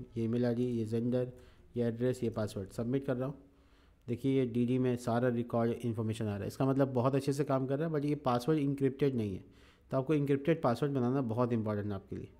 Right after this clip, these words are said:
तो आप क्या करेंगे, इस एरे में थोड़ा मैनिपुलेशन कर लेंगे। जो पासवर्ड कॉलम है, यानी की का नाम है, आप देखें टू डायमेंशन एरे है, इसलिए पासवर्ड की का नाम है यहाँ पे, एसोसिएटिव एरे पीएचपी में कहते हैं इसे। तो ये यहाँ पे बीवाईसीआर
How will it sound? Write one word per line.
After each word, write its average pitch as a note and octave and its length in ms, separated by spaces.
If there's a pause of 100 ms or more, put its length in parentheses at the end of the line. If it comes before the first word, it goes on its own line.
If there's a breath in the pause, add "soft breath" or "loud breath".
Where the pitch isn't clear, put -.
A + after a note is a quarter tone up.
(440 soft breath)
तो - 60
आप C3 200
क्या C#3+ 120
करेंगे, D3 260
इस C#3 220
एरे B2+ 220
में D3 180
थोड़ा C#3 120
मैनिपुलेशन A#2+ 600
कर A2 80
लेंगे। G#2 320 (200)
जो B2 120
पासवर्ड B2 420
कॉलम C3 380
है, A2 120
यानी A#2 180
की C#3+ 260
का C#3+ 100
नाम A2+ 260
है, F#2+ 100 (640 loud breath)
आप A#2 120
देखें B2 380
टू C#3 160
डायमेंशन B2+ 420
एरे A#2 220
है, C#3+ 180
इसलिए B2+ 240
पासवर्ड A#2+ 400
की C3+ 160
का C3+ 100
नाम A#2 200
है A2+ 60
यहाँ A2 120
पे, C#3+ 100 (580 loud breath)
एसोसिएटिव C#3 640
एरे B2+ 200
पीएचपी B2 320
में A#2 140
कहते A2+ 200
हैं A2 80
इसे। A2 180 (480 loud breath)
तो C3 60
ये B2+ 240
यहाँ A#2+ 180
पे F3 180
बीवाईसीआर A#2+ 920